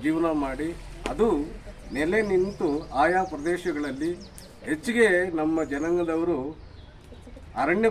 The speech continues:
ಪ್ರದೇಶ ಎಲ್ಲಿದೆಯೋ ಅಲ್ಲೇ ಜಾಸ್ತಿ ವಾಸವಿರೋದು. ಇದ್ರ ವಿಶೇಷ ಏನಂದ್ರೆ, ನಮ್ಮಲ್ಲಿ ಆ ಒಂದು ಬೆಳವಣಿಗೆ ಹೆಂಗಾಯ್ತು ಅಂದ್ರೆ, ನಾವು ಒಂಥರ ಅಲೆಮಾರಿ ಜನಾಂಗ ಇದ್ದಂಗೆ. ಆದ್ರೆ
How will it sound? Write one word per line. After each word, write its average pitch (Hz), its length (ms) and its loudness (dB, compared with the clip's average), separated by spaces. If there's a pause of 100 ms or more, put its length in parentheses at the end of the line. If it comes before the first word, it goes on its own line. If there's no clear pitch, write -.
ಪ್ರದೇಶ 185 260 -2 (180)
ಎಲ್ಲಿದೆಯೋ 156 480 2 (200)
ಅಲ್ಲೇ 165 220 4 (140)
ಜಾಸ್ತಿ 160 380 2 (340)
ವಾಸವಿರೋದು. 123 640 -6 (720)
ಇದ್ರ 165 160 2 (100)
ವಿಶೇಷ 214 280 2 (180)
ಏನಂದ್ರೆ, 185 360 2 (720)
ನಮ್ಮಲ್ಲಿ 180 460 4 (840)
ಆ 151 40 6 (120)
ಒಂದು 175 240 6 (680)
ಬೆಳವಣಿಗೆ 208 580 4
ಹೆಂಗಾಯ್ತು 175 480 2
ಅಂದ್ರೆ, 165 180 2 (600)
ನಾವು 214 180 6 (140)
ಒಂಥರ 208 260 4 (360)
ಅಲೆಮಾರಿ 190 500 2
ಜನಾಂಗ 165 280 4 (120)
ಇದ್ದಂಗೆ. 127 340 -8 (480)
ಆದ್ರೆ 196 260 6